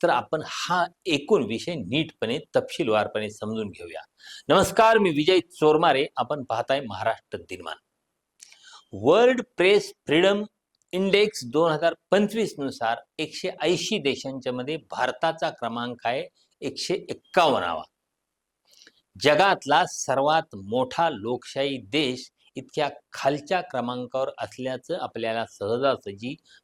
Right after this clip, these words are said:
पटणार नाही, पण ती वस्तुस्थिती आहे. त्यातल्या त्यात समाधानाची बाब एवढीच आहे, म्हणजे दोन हजार चोवीस मध्ये गेल्या वर्षी आपण एकशे एकोणसाठाव्या क्रमांकावर होतो,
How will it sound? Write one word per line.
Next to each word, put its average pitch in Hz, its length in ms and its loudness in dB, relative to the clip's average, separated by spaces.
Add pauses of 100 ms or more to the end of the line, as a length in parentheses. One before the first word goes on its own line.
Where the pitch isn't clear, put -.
(140)
पटणार 180 540 4
नाही, 110 320 -6 (220)
पण 120 120 4
ती 110 200 -4
वस्तुस्थिती 113 600 0
आहे. 80 100 -12 (640)
त्यातल्या 170 400 4
त्यात 170 200 2
समाधानाची 139 800 0
बाब 131 280 2
एवढीच 123 420 -4
आहे, 87 240 -4 (340)
म्हणजे 135 440 -2
दोन 143 280 4
हजार 165 200 4
चोवीस 185 560 0
मध्ये 104 320 -2 (380)
गेल्या 185 320 6
वर्षी 117 360 -2 (240)
आपण 180 380 2
एकशे 180 440 -2
एकोणसाठाव्या 220 960 2
क्रमांकावर 147 580 -2
होतो, 107 420 -8